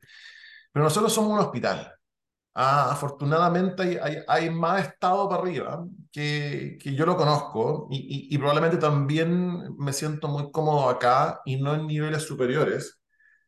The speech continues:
porque en niveles superiores es otro el diálogo. Acá somos un hospital que hemos transicionado además a distintos gobiernos que, em, luchamos y tenemos más que nada la cam-, las camisas de fuerza que el Estado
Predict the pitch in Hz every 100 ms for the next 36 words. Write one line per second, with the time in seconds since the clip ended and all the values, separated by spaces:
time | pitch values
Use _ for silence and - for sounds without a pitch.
0 | _ _ 127 - 143 135 139 156 160 156
1 | 151 165 165 151 160 180 160 127 101 -
2 | - 82 _ _ _ - 147 147 202 214
3 | 185 196 190 185 175 147 170 95 98 135
4 | - _ _ - - _ _ _ 135 147
5 | 151 165 151 147 147 143 131 185 175 127
6 | 139 143 120 113 - 135 131 143 131 127
7 | 107 85 98 143 170 - _ _ - 131
8 | 143 151 131 123 120 117 117 113 113 117
9 | - _ - 131 131 - 175 185 196 180
10 | 143 165 180 185 185 - _ _ _ _
11 | 139 165 165 180 170 170 185 180 - 143
12 | 139 139 147 135 - 143 165 196 160 147
13 | 143 - - 175 170 143 123 - - 143
14 | 160 185 208 214 214